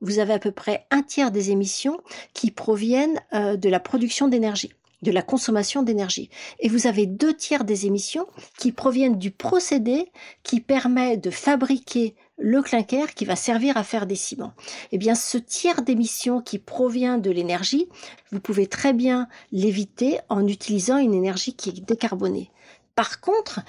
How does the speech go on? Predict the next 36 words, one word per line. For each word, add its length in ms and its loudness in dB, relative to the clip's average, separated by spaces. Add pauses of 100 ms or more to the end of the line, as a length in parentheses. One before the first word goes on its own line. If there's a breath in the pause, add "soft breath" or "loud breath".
(140 loud breath)
les 220 4
deux 200 2
tiers 360 0
d'émissions 560 0
qui 180 -2
proviennent 460 2
du 120 -2
procédé 640 0
eux-mêmes, 460 2 (400 loud breath)
vous 160 0
allez 180 4
pouvoir 380 -4
les 100 -2
réduire, 580 0 (260 loud breath)
notamment 680 2 (260 loud breath)
en 100 0
changeant 420 0
d'autres 640 0
intrants, 440 -2 (340 loud breath)
en 160 -4
remplaçant, 880 -2 (320 loud breath)
euh, 420 -2 (220)
le 400 -2
calcaire 600 0
que 100 0
vous 240 -2
utilisez 580 0
par 320 -2
des 220 0
intrants, 580 -4
euh, 160 -2
par 180 -6
exemple 240 0
des 200 -4
intrants, 440 -4
euh, 120 -4